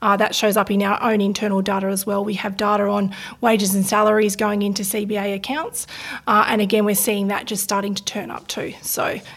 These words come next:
it could be that we're gonna s-, just start to see a little bit of a turnaround in that official data.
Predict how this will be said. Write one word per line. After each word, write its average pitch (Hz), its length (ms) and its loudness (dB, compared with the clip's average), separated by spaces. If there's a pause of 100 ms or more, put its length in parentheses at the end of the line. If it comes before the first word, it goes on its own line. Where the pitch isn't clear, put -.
it 254 60 0
could 247 240 2
be 208 160 4
that 214 120 2
we're 214 120 0
gonna 202 160 2
s-, - 180 -2 (220)
just 277 240 2
start 208 260 0
to 214 80 -6
see 202 140 0
a 196 60 0
little 233 220 4
bit 214 140 2
of 196 80 0
a 202 60 -2
turnaround 196 480 -2
in 196 80 2
that 196 160 -4
official 202 340 -6
data. - 340 -12